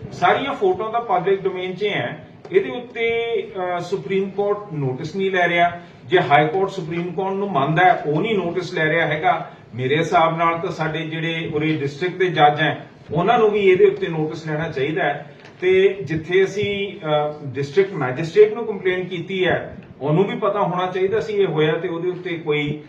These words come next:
ਇਹਨਾਂ ਨੂੰ ਐਕਸ਼ਨ ਲੈਣਾ ਚਾਹੀਦਾ ਸੀਗਾ। ਤੇ, ਅਹ, ਇਹ, ਇਹ, ਇਹ ਬਹੁਤ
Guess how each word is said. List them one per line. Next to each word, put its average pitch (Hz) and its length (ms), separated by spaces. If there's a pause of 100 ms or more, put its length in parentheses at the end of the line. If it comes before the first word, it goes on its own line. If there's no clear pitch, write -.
(180)
ਇਹਨਾਂ 151 200
ਨੂੰ 160 120
ਐਕਸ਼ਨ 135 320
ਲੈਣਾ 123 240
ਚਾਹੀਦਾ 165 320
ਸੀਗਾ। 160 360 (540)
ਤੇ, 170 480 (100)
ਅਹ, 151 320
ਇਹ, 165 160
ਇਹ, 190 760
ਇਹ 151 40
ਬਹੁਤ 180 640